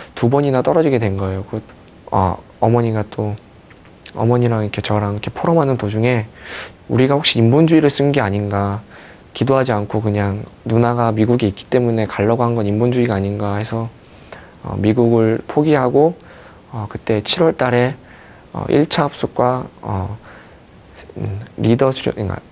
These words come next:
일 차 합숙과 세계 대학 수련회하고, 어, 리더 수련회 세계 랩런트 대회를 이렇게 참석하게 됐어요.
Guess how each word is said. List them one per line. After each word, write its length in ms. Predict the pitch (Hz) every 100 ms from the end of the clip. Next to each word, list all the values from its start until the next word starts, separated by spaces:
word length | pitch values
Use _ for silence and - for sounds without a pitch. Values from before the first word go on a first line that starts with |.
| - -
일 120 | 147
차 140 | -
합숙과 480 | 151 - - 143 165 - - - -
세계 440 | - 156 147 143
대학 260 | - 117 120
수련회하고, 800 | 120 117 107 104 120 131 143 151 - - - - - -
어, 120 | 101
리더 300 | 107 120 135
수련회 540 | 131 123 117 117 117
세계 220 | - 151 127
랩런트 360 | 110 113 -
대회를 320 | 110 104 107
이렇게 320 | 104 101 - 95
참석하게 480 | 147 156 - 117
됐어요. 400 | 92 87 - 92